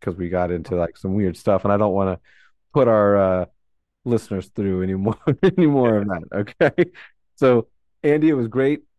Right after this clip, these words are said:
having you on, having you on the show. Um, best of luck in the next couple of weeks here with the Hate ten-year anniversary, and we look forward, obviously,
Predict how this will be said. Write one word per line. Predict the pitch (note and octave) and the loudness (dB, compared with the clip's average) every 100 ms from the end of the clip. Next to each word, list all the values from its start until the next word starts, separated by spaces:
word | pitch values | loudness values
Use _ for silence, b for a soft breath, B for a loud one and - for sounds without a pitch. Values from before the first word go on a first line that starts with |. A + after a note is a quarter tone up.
| _ B2+ | _ -8
having | B2+ B2 | -6 -4
you | A#2+ | -4
on, | A#2+ B2+ C#3+ _ A#2 | -4 -8 -14 _ -8
having | A2+ A2+ | -6 -2
you | A2 | -2
on | G#2 | -4
the | |
show. | G2 B2+ A#2 A#2 A2+ | -4 -2 0 0 -2
Um, | - G2+ F#2+ F2+ F2+ _ _ | -4 -4 -4 -6 -10 _ _
best | G#2 A#2+ A2 A#2 | -4 -2 -2 -4
of | |
luck | G#2+ A2 G#2+ | 0 0 0
in | |
the | G#2 | -2
next | G#2 - - | -2 -6 -8
couple | A#2 G#2 | -4 -4
of | G2 | -2
weeks | A2 G#2+ - | -2 -2 -2
here | G#2+ G#2 | 0 0
with | G2 | -2
the | F#2 | -4
Hate | G2 G#2 G2+ | -2 -4 -4
ten-year | A2 G2+ G2 | -4 -2 -2
anniversary, | F#2+ G2 G2+ G2+ G2 | -2 -4 -4 -6 -4
and | F#2+ | -4
we | G2 | -2
look | A2+ - | -2 0
forward, | A2+ G#2 G2 | 0 2 2
obviously, | F#2 F#2 - F#2 | 0 -4 -6 -8